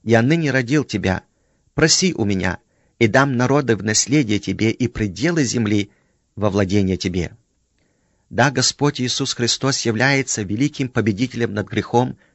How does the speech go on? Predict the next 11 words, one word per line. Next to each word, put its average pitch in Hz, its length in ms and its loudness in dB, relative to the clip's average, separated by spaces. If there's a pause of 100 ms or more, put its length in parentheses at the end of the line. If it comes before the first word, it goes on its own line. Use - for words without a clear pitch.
смертью 113 540 -2
и 107 60 -4
сатаной. 101 540 -2 (520)
Неудивительно, 147 840 2 (320)
что - 220 0
поэтому 131 480 2
первый 127 360 2
день 127 180 0
недели 123 340 2
является 117 720 2
днем, 123 400 -2